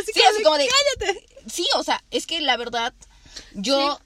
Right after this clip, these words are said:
Speaker 2: a mí también me pasó eso, o sea, cuando yo vivía en Austria, les digo, una familia austriaca me adoptó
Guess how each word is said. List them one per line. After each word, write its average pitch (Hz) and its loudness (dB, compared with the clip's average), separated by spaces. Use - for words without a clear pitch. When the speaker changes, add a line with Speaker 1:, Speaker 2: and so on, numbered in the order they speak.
Speaker 2:
a 233 0
mí 269 -6
también 294 -6
me 277 -8
pasó 247 -8
eso, 240 -8
o 196 -10
sea, 202 -10
cuando 196 -8
yo 208 -6
vivía 247 -6
en 240 -8
Austria, 240 -6
les 175 -14
digo, 180 -14
una 185 -10
familia 185 -10
austriaca 180 -12
me 170 -12
adoptó 170 -8